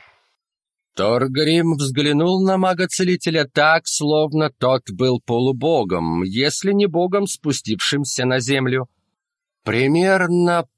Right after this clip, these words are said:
полчаса мы пытались добиться от него хотя бы одной вразумительной фразы, а Лаурендиль отчитывал Дорена за неуместно приведенные сведения. Сам виновник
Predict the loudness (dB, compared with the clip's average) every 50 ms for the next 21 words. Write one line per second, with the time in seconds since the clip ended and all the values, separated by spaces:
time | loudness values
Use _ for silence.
0 | _ 0 0 2 2 0 -2 -2 -2 -2 -2 -2 -4 0 2 2 2 2 2 0
1 | 0 -2 -2 0 2 2 2 2 2 0 -2 -2 0 0 0 0 0 0 -2 -2
2 | -2 -2 -2 -2 -2 -2 -2 0 0 0 0 0 0 -2 -4 -4 -4 -2 -2 0
3 | 0 0 0 0 0 0 0 0 0 -2 0 0 0 0 0 -2 -2 0 0 0
4 | 0 0 -2 -2 -2 0 0 -2 -2 -4 -2 0 2 2 2 0 -2 -4 -10 -10
5 | -12 _ _ _ _ _ _ -2 0 0 0 2 0 0 0 0 0 0 0 0
6 | 0 0 0 0 0 0 -2 -2 -2 -2 -2 -2 -2 0 -2 -2 -2 -2 -2 -2
7 | -2 0 0 0 0 2 0 0 -2 -2 -2 -2 -2 0 0 0 0 0 0 0
8 | 0 -2 -2 -4 -4 -6 -6 -4 -4 -4 -4 -4 -4 -2 -2 0 2 2 2 2
9 | 2 0 0 -2 -4 -4 0 0 0 0 0 -2 -4 -6 -6 -6 -10 -12 -14 -16
10 | _ _ _ _ _ _ _ _ _ _ _ _ _ _ _ -6 -4 -2 0 2
11 | 2 4 4 2 2 0 -2 0 0 2 2 2 4 2 2 0 0 0 -2 -2
12 | -2 -2 -4